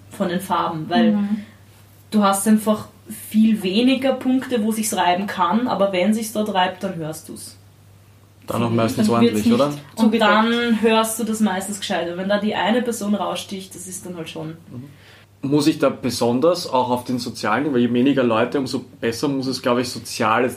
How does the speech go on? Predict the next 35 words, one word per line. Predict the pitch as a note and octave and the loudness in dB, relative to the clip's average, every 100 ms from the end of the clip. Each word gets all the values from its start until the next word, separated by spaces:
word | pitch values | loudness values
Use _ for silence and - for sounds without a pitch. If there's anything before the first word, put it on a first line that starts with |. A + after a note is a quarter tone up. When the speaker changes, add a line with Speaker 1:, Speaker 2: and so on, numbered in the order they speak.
| - | 0
Speaker 3:
passen | A#2 A2 D3+ | 0 0 -4
zwischen | C3+ B2 | -4 -6
den, | B2+ C3 B2 | -4 -4 -4
also | A#2 A2 A2 | -4 -4 -2
weil | A#2 A#2+ | 0 2
weniger | B2 C3 B2+ | 2 2 0
Puffer | G#2 - C3 - C#3 | -2 -6 -6 -2 0
quasi | C3 B2+ | 0 0
da | B2 D3 | -4 -6
ist. | G3+ - | -8 -10
Auf | - - - - | -18 -18 -18 -4
der | B2 | 0
anderen | B2 C3 | 2 2
Seite, | C3+ B2+ | 0 2
wie | C3+ | 0
bringe | A#2+ C3 B2+ | 2 0 0
ich's | A#2+ | 0
auch | A#2 A#2 | 0 0
dem | A#2 | -2
Rest | A2 C3+ D3 | 0 0 0
jetzt | A#2+ - - | -4 -4 -6
bei, | G#2 A2+ D3 | -2 0 0
dass | C3+ - - | -2 -6 -12
das | - A#2 A2+ - - - - | -2 0 -2 -10 -14 -20 -10
jetzt | B2+ A#2+ - - - - - - | -6 -6 -8 -16 -20 -20 -16 0
die | E3+ | 2
vier | E3 C3+ C#3 | 2 2 2
machen | B2+ A#2+ - E3+ | 2 0 0 -2
und | E3 C3 | -2 -2
die | C#3 | -2
anderen | B2 A#2+ B2+ | 0 0 0
acht | A2 A#2+ - | 0 -2 0
nur | C3+ | -4
zuschauen | C3 C3+ A#2+ G#2 | 0 0 0 -4
dürfen? | G#2 G2+ A2+ | -6 -8 -8